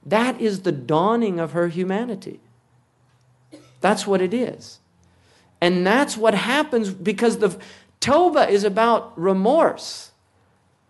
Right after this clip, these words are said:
right? That is the condition of Toba, is to feel bad about what you've done. So feeling bad is not the bad thing.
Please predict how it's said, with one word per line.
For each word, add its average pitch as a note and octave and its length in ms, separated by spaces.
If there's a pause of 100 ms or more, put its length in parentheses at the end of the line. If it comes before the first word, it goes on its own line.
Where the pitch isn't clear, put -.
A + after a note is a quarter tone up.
(160)
right? G#3+ 220
That B3+ 180
is C4 120
the G#3+ 100
condition A#3+ 500
of G3+ 140
Toba, C4+ 320
is F#3+ 180
to G3+ 120
feel C4 320
bad A3+ 360
about F#3+ 240
what G3+ 180
you've G3+ 200
done. G#3 360 (840)
So A3+ 240
feeling D#4 440
bad B3+ 300
is A#3 160
not C4 320
the A#3 80
bad A3+ 540
thing. B3+ 400